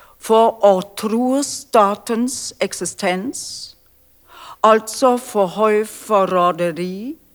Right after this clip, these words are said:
og for blasfemi. Begge ble kjent skyldige, og begge ble dømt til døden.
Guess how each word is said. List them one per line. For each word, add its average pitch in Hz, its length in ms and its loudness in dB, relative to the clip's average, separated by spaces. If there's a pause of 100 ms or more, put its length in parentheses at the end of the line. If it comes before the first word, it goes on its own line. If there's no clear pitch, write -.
(600)
og 208 160 -2
for 220 400 -2
blasfemi. 151 1040 -4 (1120)
Begge 269 320 6
ble 277 320 4
kjent 233 880 -2 (160)
skyldige, 233 960 0 (600)
og 190 280 4
begge 220 320 6
ble 208 320 2
dømt 196 800 0
til 220 240 -6
døden. 208 800 0